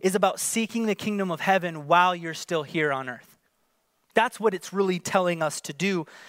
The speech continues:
And I love the word seek, because this idea of seeking, it's looking intentionally. Really, I mean, it, you might as well say focus.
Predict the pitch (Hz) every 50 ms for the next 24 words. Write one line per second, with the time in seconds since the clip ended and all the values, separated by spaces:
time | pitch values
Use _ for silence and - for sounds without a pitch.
0 | - - - 202 208 202 208 226 226 202 240 220 214 202 180 - - - - 214
1 | 185 - _ - - _ _ _ _ _ _ _ _ - - - - 202 226 233
2 | 208 165 208 190 - 214 196 202 180 214 208 196 165 - - - 233 240 - -
3 | 208 185 165 - - 170 180 233 - - 226 196 185 175 170 - 202 208 196 -
4 | - 180 156 139 131 131 _ _ _ _ _ _ _ _ _ _ _ _ - 170
5 | 202 269 285 240 202 196 202 214 214 196 - 202 208 208 214 208 220 233 233 208
6 | 170 214 220 202 - - 226 202 - - - - 226 269 277 - - 208 147 -
7 | - - -